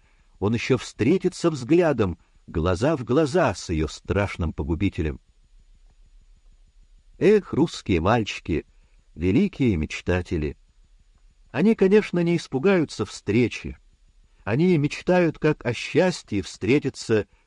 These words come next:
в смертном поединке с врагом. Но им ли будет дано освободить душу матери России,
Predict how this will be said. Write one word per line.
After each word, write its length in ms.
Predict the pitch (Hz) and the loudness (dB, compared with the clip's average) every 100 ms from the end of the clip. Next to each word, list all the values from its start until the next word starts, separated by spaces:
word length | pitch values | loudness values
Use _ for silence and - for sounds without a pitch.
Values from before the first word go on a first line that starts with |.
| _ | _
в 100 | - | -8
смертном 580 | 98 135 156 131 127 | 0 2 2 0 0
поединке 580 | - 107 104 92 131 - | 2 2 2 0 -2 -2
с 140 | - - | -8 -6
врагом. 460 | 90 85 104 78 _ _ _ _ _ _ _ _ _ | -4 0 -2 -2 _ _ _ _ _ _ _ _ _
Но 240 | - 131 160 - | -2 2 2 2
им 280 | 190 214 | 2 4
ли 100 | 185 | 2
будет 440 | 170 156 143 139 90 | 2 2 0 0 0
дано 440 | 110 107 120 117 | 0 2 2 2
освободить 800 | - 101 - 98 104 95 120 87 | 0 -8 -4 0 0 0 -2 -2
душу 400 | 76 117 - 101 | -2 -2 -2 -4
матери 440 | 87 107 113 104 87 | 0 -2 -2 -2 -2
России, 720 | 80 - - 120 127 92 69 | -2 -6 -8 -4 -2 -2 -6